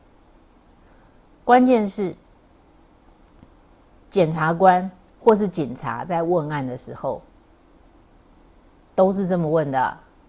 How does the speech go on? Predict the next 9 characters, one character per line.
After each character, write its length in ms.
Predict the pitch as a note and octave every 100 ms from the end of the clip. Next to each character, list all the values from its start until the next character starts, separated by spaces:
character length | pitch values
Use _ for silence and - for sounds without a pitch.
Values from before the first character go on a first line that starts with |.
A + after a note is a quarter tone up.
| _ _ _ _ _ _ _ _ _ _ _ _ _ _
比 100 | -
如 60 | F#3
说 120 | A#3+
夫 220 | A3+ A#3
妻 300 | A#3+ - A3+
同 240 | A3 - F3
案 140 | G3
被 160 | F#3 E3+
告 280 | D#3 C#3